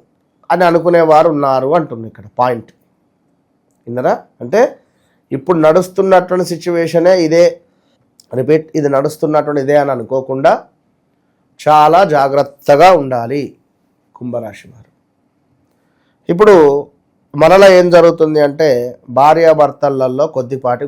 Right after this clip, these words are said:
గొడవలు. అంటే బాగున్నామే, గొడవలు ఎందుకు అవుతున్నాయి? ఓకే, శని వక్రగత, so నేను గొడవ పడద్దు, యాక్సెప్ట్,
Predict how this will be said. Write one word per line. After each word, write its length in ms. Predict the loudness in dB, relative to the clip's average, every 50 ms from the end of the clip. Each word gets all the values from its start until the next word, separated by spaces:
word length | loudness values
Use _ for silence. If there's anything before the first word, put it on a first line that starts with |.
| -8
గొడవలు. 400 | -8 -10 -10 -10 -14 -16 -16 -16 -18 _ _ _ _ _ _ _ _ _ _ _ _ _ _ _ _ _ _ _ _ _ _ _ _ _ _ _ _ _ _ _ _ _ _ _ _ _ _ _ _ _ _ _ _ _
అంటే 140 | _ -12 -8 -2 0 2
బాగున్నామే, 560 | 2 2 2 0 0 0 0 0 0 -2 -4 -4 -4
గొడవలు 240 | -4 -4 -2 -2 -4
ఎందుకు 160 | -4 -6 -6 -6
అవుతున్నాయి? 440 | -6 -8 -10 -12 -10 -10 -10 -12 -12 -16 -20 _ -12 -10 -10
ఓకే, 200 | -10 -10 -12 -16 -18 -20 -20 -16 -12
శని 180 | -10 -10 -10 -10
వక్రగత, 460 | -12 -12 -14 -16 -16 -16 -18 -20 -20 -20 -20 -20 -20 _ _ _ _ _ _ _
so 60 | -20 -16 -14
నేను 120 | -12 -12 -10
గొడవ 180 | -10 -10 -10 -10 -10 -12
పడద్దు, 340 | -14 -16 -18 -20 _ _ _ _ _ _ _ _ _ _ _ _ _ _ _ _ _ _ _ _ _ _ _ _ _ -20
యాక్సెప్ట్, 500 | -20 -20 -20 -20 -20 -20 _ _ _ _